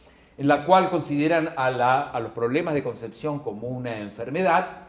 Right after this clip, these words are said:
y obliga originalmente al, a ioma, eh, a la cual por arrastre cayeron el resto de las obras sociales y las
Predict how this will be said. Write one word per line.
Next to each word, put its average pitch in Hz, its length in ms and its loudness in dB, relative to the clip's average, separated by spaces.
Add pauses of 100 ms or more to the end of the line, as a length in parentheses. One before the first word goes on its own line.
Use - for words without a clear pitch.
(480)
y 196 320 0
obliga 151 800 6
originalmente 151 920 2
al, 120 340 0
a 104 140 -2
ioma, 135 720 6 (440)
eh, 110 340 0 (300)
a 113 120 -2
la 110 180 2
cual 147 300 4
por 127 140 2
arrastre 131 540 6
cayeron 123 540 -2
el 107 100 -10
resto 139 300 -8
de 127 80 -4
las 107 160 -10
obras 131 220 -6
sociales 123 720 -8
y 117 300 -10
las 95 300 -8